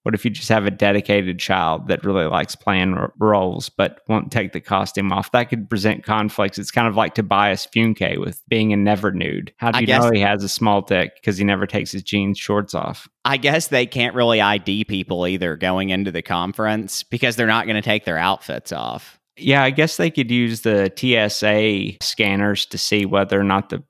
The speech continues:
Speaker 1: person is a adult. I, I guess it would run into problems if you were just a short person. I guess you just have to take off your costume. I gue-,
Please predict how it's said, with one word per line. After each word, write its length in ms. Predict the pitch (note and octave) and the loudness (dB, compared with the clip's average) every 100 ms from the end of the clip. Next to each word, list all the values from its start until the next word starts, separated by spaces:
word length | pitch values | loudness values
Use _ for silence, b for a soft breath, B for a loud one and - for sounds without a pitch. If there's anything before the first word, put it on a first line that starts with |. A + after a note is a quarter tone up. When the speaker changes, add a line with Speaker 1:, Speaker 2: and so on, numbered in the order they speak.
| - | -4
Speaker 1:
person 540 | G#2+ G2+ - G2+ F2+ | -2 0 0 0 -2
is 580 | - F#2 F#2 F#2+ F#2+ - - | -4 -4 -2 -4 -6 -10 -6
a 260 | F#2+ F#2+ F2 - | -2 -2 -2 -4
adult. 640 | F#2+ - F#2+ F2+ - - - | -4 -2 0 0 -2 -8 -8
I, 120 | - - | -6 -4
I 80 | G#2+ | -2
guess 280 | G2 A#2+ - | 0 0 2
it 60 | |
would 220 | G#2+ G#2 | 0 0
run 200 | C#3 A2 | 2 2
into 440 | A2 G#2+ - G2+ G2 | 4 2 0 0 0
problems 640 | - G2+ G2+ G2+ G2 F#2+ | 0 2 2 0 -2 -2
if 140 | G2 - | -6 -4
you 100 | G2 | -4
were 100 | G2 | -4
just 300 | F#2+ F#2 - | -4 -8 -8
a 60 | |
short 400 | G2 - G2+ - | -8 -2 -2 -2
person. 500 | - F2+ - - F#2+ G#2 | -6 -4 -4 -6 -8 -2
I 60 | C3+ | 0
guess 200 | C#3 C#3 | 0 2
you 120 | B2 | 0
just 180 | G#2 - | 0 0
have 160 | G2+ | 0
to 80 | F#2 | -2
take 260 | F#2+ G2 F#2+ | -2 -2 -2
off 220 | F#2 - | -2 -4
your 80 | F#2 | -6
costume. 560 | - F#2 - - F2 | -4 -4 -4 -6 -6
I 80 | F#2 | -4
gue-, 240 | F#2 - | -6 -10